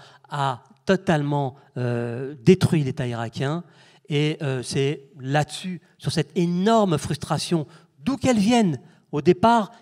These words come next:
il s'agit d'une ré-, d'une, d'une résistance qui est d'abord,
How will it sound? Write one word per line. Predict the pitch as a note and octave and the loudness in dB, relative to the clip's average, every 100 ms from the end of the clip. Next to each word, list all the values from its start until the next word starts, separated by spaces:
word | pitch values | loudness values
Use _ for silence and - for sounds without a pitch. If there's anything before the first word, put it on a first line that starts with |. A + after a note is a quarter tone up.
| - | -8
il | C3+ | -2
s'agit | F3+ F3 | 2 2
d'une | F#3 D#3+ | 0 -2
ré-, | D#3+ E3 F3+ | 0 0 0
d'une, | C3+ D3 C3+ B2+ | -4 -4 -2 -4
d'une | A#2 C3+ | -4 -6
résistance | C3+ F3 D3+ D3 - C4 B3+ - - - - _ | -2 0 0 -2 -2 -2 -4 -8 -16 -20 -20 _
qui | - F#3 | -2 2
est | |
d'abord, | D#3+ F#3 E3 A3 G3+ D3+ | 4 2 4 6 6 2